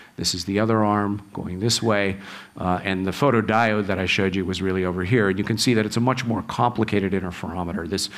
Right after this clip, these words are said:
the, the advanced ligo interferometer that we built, uh, cost about seventy million dollars each to build. All right? And that's because you have to do things like isolate the, the mirrors from motions in the ground, from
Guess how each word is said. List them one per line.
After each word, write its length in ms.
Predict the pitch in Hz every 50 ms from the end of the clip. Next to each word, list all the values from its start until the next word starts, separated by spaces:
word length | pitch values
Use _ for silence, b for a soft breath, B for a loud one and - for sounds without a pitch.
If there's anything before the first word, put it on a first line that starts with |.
| B B B B B B
the, 260 | B 98 98 95 95 87 104
the 160 | 101 104 101
advanced 420 | 101 98 104 120 120 123 120 -
ligo 380 | 120 110 110 107 104 107 104 101
interferometer 540 | 104 104 - - 104 101 98 98 98 95 92
that 120 | 92 92
we 120 | 95 98 92
built, 560 | 92 95 107 104 101 101 101 - - - 135 117
uh, 60 | 104
cost 380 | - - 98 92 92 - -
about 200 | 98 92 92 92
seventy 420 | - - - 107 101 104 98 98 95
million 340 | 95 95 87 87 87 87 82
dollars 420 | 85 85 87 87 85 85 82 -
each 380 | 90 85 85 - - - - -
to 80 | -
build. 280 | 87 90 87 87 - - - B B B B B B B -
All 60 | 87 87
right? 180 | 85 85 87 -
And 100 | 101 101
that's 140 | 110 117 117
because 360 | - 139 131 131 120 107 98
you 60 | 110
have 160 | 107 113 113 -
to 80 | 113
do 140 | 104 110 104
things 400 | 101 - 110 104 98 101 92 -
like 220 | 92 92 92 - -
isolate 760 | - 101 104 104 - - 107 101 98 98 98 - - -
the, 240 | - 95 90 87 87 85 B B B B B B B B
the 220 | - 95 92 90 90
mirrors 520 | 95 101 104 104 104 101 101 101 95 -
from 280 | - - 95 90 90 90
motions 440 | 95 95 95 95 - 95 92 85 90
in 80 | 87
the 80 | 87 87
ground, 560 | 87 98 98 98 95 95 95 95 92 92 90
from 500 | - - 85 82 87 82 90 92 143